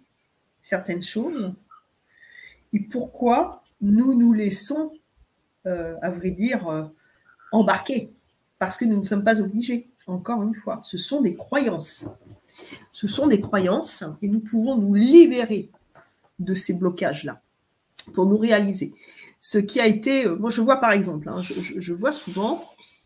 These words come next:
des femmes qui viennent me voir en me parlant, euh, de, de, de leur maman, qui ont fait, euh, des fausses couches à répétition à partir de tel âge, ou qui sont décédées à tel âge, et, ou alors qui ont eu certaines pathologies à partir de tel âge.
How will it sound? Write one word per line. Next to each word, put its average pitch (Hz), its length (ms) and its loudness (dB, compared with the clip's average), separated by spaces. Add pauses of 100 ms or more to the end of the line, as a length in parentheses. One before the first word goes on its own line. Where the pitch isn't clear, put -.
(380)
des 196 120 4
femmes 202 460 0
qui - 100 -12
viennent 180 220 -4
me 165 80 -4
voir 208 480 0
en - 80 -10
me 165 140 -12
parlant, 190 680 -4
euh, 165 280 -8
de, 170 240 -6
de, 170 240 -16
de 170 120 -6
leur 175 220 -6
maman, 208 380 0
qui - 240 -14
ont 170 100 -12
fait, 214 400 0
euh, 170 140 -2
des 180 100 -4
fausses 185 280 -6
couches 202 300 -6
à 190 60 -6
répétition 208 960 0
à 170 60 -6
partir - 500 -10
de 196 100 -4
tel 262 240 0
âge, 190 320 -2 (400)
ou 226 80 0
qui 220 160 2
sont 214 200 6
décédées 285 720 4
à 277 100 2
tel 269 200 -2
âge, 262 440 0 (1200)
et, 240 300 -2 (160)
ou 214 120 4
alors 247 400 4 (300)
qui 240 160 -2
ont 226 200 4
eu 311 140 10
certaines 294 520 0
pathologies 311 720 2
à 302 80 -2
partir 285 380 -4
de 277 80 -4
tel 277 200 -4
âge. 240 260 -4